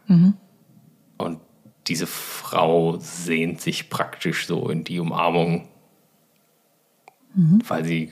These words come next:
Speaker 2: so getrieben ist von ihrer Depression praktisch. Das fand ich ein ziemlich spannendes, und das war, man weiß es halt nicht, es war gleichzeitig der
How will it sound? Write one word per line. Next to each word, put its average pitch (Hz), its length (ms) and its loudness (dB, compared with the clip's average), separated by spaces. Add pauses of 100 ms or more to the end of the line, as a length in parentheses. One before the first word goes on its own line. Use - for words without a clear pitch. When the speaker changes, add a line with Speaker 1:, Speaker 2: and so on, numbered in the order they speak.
Speaker 2:
so 82 200 -4
getrieben 82 360 -4
ist - 140 -4
von - 100 -6
ihrer 82 480 -4
Depression - 500 -4
praktisch. - 460 -6 (480)
Das - 160 0
fand - 160 -2
ich 90 100 -4
ein 85 120 -6
ziemlich - 280 -4
spannendes, 90 360 0
und 90 120 0
das 85 120 -2
war, 98 240 2
man 90 200 0
weiß 120 160 4
es - 120 0
halt 82 160 -4
nicht, 90 200 -6
es 82 200 -4
war 92 200 0
gleichzeitig 90 500 -2
der 85 340 0